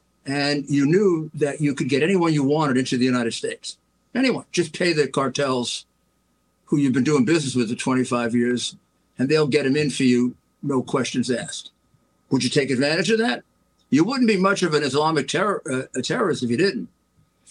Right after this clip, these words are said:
So, um, they have sold us out. I mean, they sold us out to China. They sold us out to the Islamic terrorists. They sold us out to the cartels, whether it's Biden or Mayorkas or Harris. Uh,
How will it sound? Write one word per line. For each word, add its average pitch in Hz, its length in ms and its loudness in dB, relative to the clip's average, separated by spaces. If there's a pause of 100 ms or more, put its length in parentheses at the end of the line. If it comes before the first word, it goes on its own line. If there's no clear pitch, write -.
(360)
So, 143 560 2
um, 131 320 2
they 196 140 4
have 180 120 0
sold 208 300 2
us 185 100 0
out. 269 320 -2
I 120 40 -2
mean, 127 140 2
they 135 140 2
sold 151 300 0
us 131 120 0
out 135 180 -2
to 117 80 -6
China. 180 480 -2 (500)
They 127 140 2
sold 135 300 0
us 127 120 0
out 127 160 -2
to 135 80 -4
the 120 140 2
Islamic 117 420 0
terrorists. 175 480 0
They 139 140 0
sold 131 240 -2
us 117 120 -2
out 123 160 -4
to 120 60 -12
the 120 120 -8
cartels, 165 800 -4 (880)
whether 120 260 0
it's 107 140 -8
Biden 165 600 0
or 117 180 -4
Mayorkas 156 680 0
or 110 220 -6 (220)
Harris. 165 600 -2 (1120)
Uh, 117 320 -4